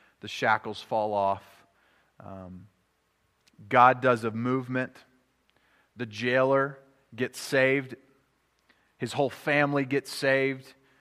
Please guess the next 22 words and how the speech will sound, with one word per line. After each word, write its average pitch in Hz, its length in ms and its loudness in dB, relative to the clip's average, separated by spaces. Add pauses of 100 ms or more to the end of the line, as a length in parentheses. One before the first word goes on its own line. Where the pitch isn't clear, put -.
(220)
and 98 240 -16
God 120 300 2
comes 113 400 -6
through. 104 460 -8 (600)
But 110 100 -10
notice 139 480 2
in 131 100 -2
this 110 200 -6
dark 120 380 4
hour, 113 420 4
after 127 340 0
having 139 380 0
been 110 380 -6
beaten, 110 480 -10 (2000)
sometimes 151 460 0
we 147 80 0
forget 135 440 -2
what 131 160 -6
this 131 200 -4
can 117 220 -6
look 123 200 -2
like. 90 440 -8